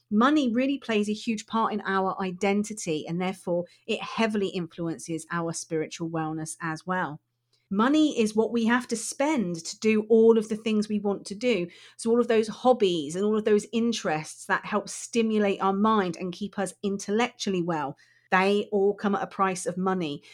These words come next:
So having no money or having issues around money then triggers our intellectual wellness too. When it comes to safe environments,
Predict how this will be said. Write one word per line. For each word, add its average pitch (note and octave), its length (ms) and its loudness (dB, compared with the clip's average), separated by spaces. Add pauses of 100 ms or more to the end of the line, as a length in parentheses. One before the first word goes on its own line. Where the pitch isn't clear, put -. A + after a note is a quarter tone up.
So F#3+ 180 2
having G#3+ 380 4
no F#3+ 160 4
money F3 300 0
or F#3 100 0
having F#3+ 240 0
issues A#3 320 0
around F3 300 2
money F3 240 -2
then F#3+ 180 -2
triggers F#3 460 -4
our E3+ 180 -2
intellectual F3 580 -6
wellness D#3+ 380 -6
too. E3 340 -4 (580)
When G#3 140 4
it - 120 -2
comes A#3+ 220 2
to A#3 100 -2
safe B3 340 -2
environments, B3 680 0